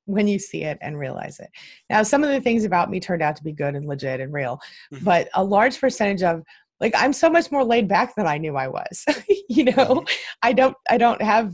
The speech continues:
Speaker 1: judgmental thoughts in any way, eh, for, like, well, that's not true, 'cause I judge some people. Child molesters
Speaker 2: Mm-hmm.
Speaker 1: judge the
Speaker 2: Mm-hmm.
Speaker 1: crap out of those people.
Speaker 2: Yes.
Speaker 1: You know, um, people who hurt other people for no reason, totally gonna judge them.
Speaker 2: Mm-hmm.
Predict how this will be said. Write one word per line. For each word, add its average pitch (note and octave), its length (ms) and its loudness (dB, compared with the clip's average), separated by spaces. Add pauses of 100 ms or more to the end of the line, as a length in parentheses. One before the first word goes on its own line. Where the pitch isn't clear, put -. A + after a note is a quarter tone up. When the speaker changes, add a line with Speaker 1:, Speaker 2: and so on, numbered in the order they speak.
Speaker 1:
judgmental G3+ 520 0
thoughts - 400 -2 (280)
in A3 140 0
any B3 260 0
way, D3+ 360 -2 (560)
eh, - 340 -2
for, A3 140 2
like, G3 260 0
well, E3 200 2
that's G#3 220 2
not - 160 -4
true, D#3 200 -4
'cause F#3+ 180 -6
I G#3 100 4
judge G#3 240 0
some E3 220 -2
people. - 260 -12
Child F#3 340 0
molesters F3 540 -2
Speaker 2:
Mm-hmm. C3 180 -16
Speaker 1:
judge D#3 280 -4
the D3+ 60 -10
Speaker 2:
Mm-hmm. C#3 120 -18
Speaker 1:
crap C3+ 220 0
out C3 100 -4
of - 80 -10
those - 200 -12
people. - 400 -20
Speaker 2:
Yes. B2 320 -4
Speaker 1:
You F#3+ 80 -2
know, E3+ 220 -6 (460)
um, D#3 240 0
people A3+ 280 0
who A3+ 160 4
hurt G3 180 2
other F#3 160 2
people F#3+ 260 -2
for - 160 -4
no F3+ 140 0
reason, E3 420 -2
totally D#3+ 400 -6
gonna C#3 180 -4
judge B2+ 320 -10
them. G1+ 160 -10 (220)
Speaker 2:
Mm-hmm. A2+ 400 -10